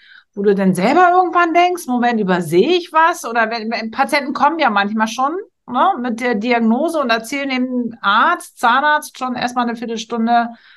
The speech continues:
<laughs> ihre eigentliche Therapie und Diagnose.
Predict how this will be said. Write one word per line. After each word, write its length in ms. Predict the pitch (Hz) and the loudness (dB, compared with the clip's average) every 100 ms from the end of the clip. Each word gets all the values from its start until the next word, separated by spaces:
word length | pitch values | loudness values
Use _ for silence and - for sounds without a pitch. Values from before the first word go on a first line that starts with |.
| _ _ _ _ _ | _ _ _ _ _
<laughs> 880 | - 226 - 294 - 240 - - 226 | -4 -2 0 0 0 -2 -4 -12 -6
ihre 220 | 214 196 | 0 0
eigentliche 440 | 190 226 262 240 | 0 -2 -4 -4
Therapie 600 | 240 233 214 196 - 262 | -4 -2 -2 -2 -6 -6
und 160 | 247 220 | -2 0
Diagnose. 800 | 220 208 202 202 233 254 294 | 0 0 0 0 -2 0 0